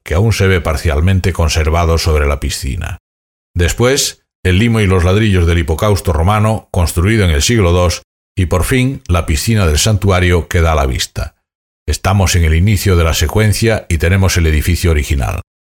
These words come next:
Fue construido en la segunda mitad del siglo uno después de Cristo.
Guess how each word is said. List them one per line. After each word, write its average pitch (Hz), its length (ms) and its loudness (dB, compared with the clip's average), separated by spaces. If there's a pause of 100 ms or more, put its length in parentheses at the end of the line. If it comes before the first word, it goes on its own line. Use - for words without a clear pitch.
(640)
Fue 123 140 0
construido 127 600 0
en 120 80 0
la 92 100 2
segunda 101 400 2
mitad 92 320 2
del 78 200 2
siglo 104 360 2
uno 101 320 2
después 82 360 0
de 78 100 0
Cristo. - 480 -4